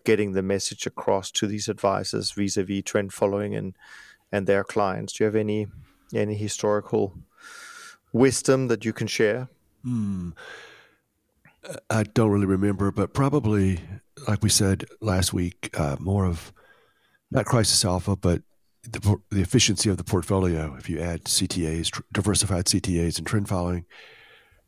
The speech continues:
Speaker 2: uh, it's a good portfolio diversifier, the efficient frontier. Uh, I would say that may-, I thought he was talking about stock,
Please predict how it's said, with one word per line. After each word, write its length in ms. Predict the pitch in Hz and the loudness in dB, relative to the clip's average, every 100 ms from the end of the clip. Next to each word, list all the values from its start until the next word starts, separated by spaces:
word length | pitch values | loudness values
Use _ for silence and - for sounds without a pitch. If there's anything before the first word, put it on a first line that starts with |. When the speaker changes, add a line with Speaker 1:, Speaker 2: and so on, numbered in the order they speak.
| _ 113 | _ -4
Speaker 2:
uh, 40 | |
it's 140 | 101 - | -2 0
a 40 | |
good 240 | - 98 - _ | 2 2 0 _
portfolio 520 | - 95 104 92 90 | 0 0 2 2 2
diversifier, 880 | 85 85 90 - 92 87 87 87 80 - - | 0 -2 -2 -2 -2 -2 -2 -4 -8 -16 -20
the 300 | 117 87 80 - _ _ - - _ | -6 -4 -4 -6 _ _ -20 -20 _
efficient 380 | - 104 - - | -2 0 0 -2
frontier. 720 | 92 85 101 85 82 76 - - - _ _ _ _ _ _ _ _ _ _ - | -2 0 0 2 2 -2 -6 -18 -20 _ _ _ _ _ _ _ _ _ _ 0
Uh, 260 | 110 104 | 2 2
I 40 | 107 | 2
would 180 | 147 - | 2 4
say 180 | 143 117 | 6 6
that 300 | 101 - - _ _ _ _ _ _ _ _ | 4 0 -10 _ _ _ _ _ _ _ _
may-, 240 | 107 104 - - | -2 0 -2 -4
I 120 | 104 | -2
thought 220 | 95 120 | 2 2
he 80 | 107 | 2
was 160 | 92 - | 0 0
talking 300 | 104 92 92 | 0 0 -4
about 220 | 87 - | -4 0
stock, 540 | - - 98 82 - | 0 2 0 0 -4